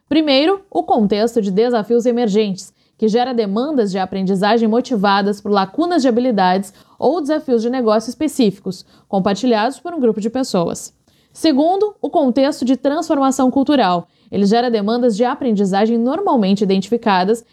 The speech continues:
em programas maiores de transformação e gestão cultural, que tem o objetivo de apoiar a prática de atributos culturais pré-definidos e desejados pelo negócio. E, por fim, o terceiro contexto, de mudanças estruturais,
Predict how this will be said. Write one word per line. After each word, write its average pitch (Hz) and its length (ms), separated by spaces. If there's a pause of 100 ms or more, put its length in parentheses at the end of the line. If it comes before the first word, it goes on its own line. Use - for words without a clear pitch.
(120)
em 240 80
programas 277 440
maiores 202 600
de 190 80
transformação 294 960 (240)
e 339 100
gestão 320 360
cultural, 247 500 (240)
que 285 100
tem 349 160
o 311 60
objetivo 202 600
de 202 100
apoiar 226 880
a 254 140
prática 240 420
de 208 100
atributos 208 400
culturais 233 540 (320)
pré-definidos 370 840
e 320 120
desejados 277 560
pelo 208 200
negócio. 214 540 (300)
E, 262 120
por 320 200
fim, 320 400
o 381 100
terceiro 381 560
contexto, 254 600 (220)
de 226 120
mudanças 277 720
estruturais, 294 800